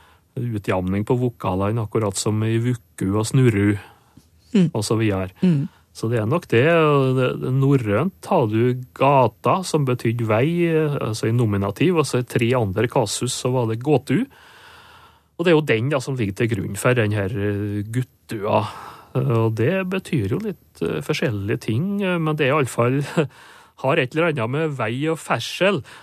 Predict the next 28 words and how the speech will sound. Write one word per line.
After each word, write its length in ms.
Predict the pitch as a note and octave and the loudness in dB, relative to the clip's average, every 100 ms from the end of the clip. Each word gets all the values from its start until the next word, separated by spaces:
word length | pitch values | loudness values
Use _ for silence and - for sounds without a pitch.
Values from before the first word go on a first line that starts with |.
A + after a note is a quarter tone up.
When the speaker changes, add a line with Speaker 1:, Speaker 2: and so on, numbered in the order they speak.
| - | -8
Speaker 1:
Det 60 | A#2+ | -2
kan 140 | C#3 C3+ | 2 2
være 220 | C3 A#2+ | 2 2
en 60 | C3 | 0
sti, 460 | - - C3+ F3+ G#3 - | -4 0 0 2 0 -2
det 140 | D3 B2+ | -4 0
kan 140 | C#3 C#3 | 0 0
være 220 | B2+ A2 A2 | 0 0 0
en 80 | A#2+ B2 - - - B2 A#2+ | 0 -2 -6 -16 -10 -6 -2
vei 320 | A2 G#2 B2 | 0 0 0
der 160 | C#3 A2+ | -2 -2
det 140 | C3 | -2
går 220 | B2 G#2+ A2+ | 0 -2 -2
gjerde 460 | C3 D3 A#2 G2 G2+ | -2 0 0 -2 -2
på 80 | |
begge 320 | C3+ C#3 A2+ A#2 | -2 -2 -2 -4
sider. 540 | D#3+ D3 A2+ C#3+ A#3 - - | -4 -2 0 0 0 -4 -6
Speaker 2:
Mhm. 220 | D#3+ D#3+ G#3 - | -4 -4 -8 -2
Speaker 1:
Krøttervei, 720 | F3 E3+ _ A2+ G#2 A2 C#3+ F#3+ G#3 | 0 0 _ 0 2 2 2 2 2
eh, 840 | G#3 F3+ F3 E3+ - - - - - | 2 2 4 2 -2 -6 -6 -6 -4
er 80 | C#3+ | 0
jo 160 | C#3 C#3+ | 0 2
typisk, 560 | D#3+ A2+ - - - | 0 0 -2 -2 -4
altså 300 | D3+ C#3+ C#3 | -4 0 0
guttua, 800 | C3+ C#3+ D#3+ - - F#2+ G#2 C#3+ E3 | 0 -4 -6 -6 -4 -2 0 -2 -2
eh, 380 | D#3 D3 D3 C#3+ | -4 -4 -4 -4
opp 320 | C3 A2+ - | -4 -6 -6
ifra, 300 | C3+ - A#2+ | -2 0 2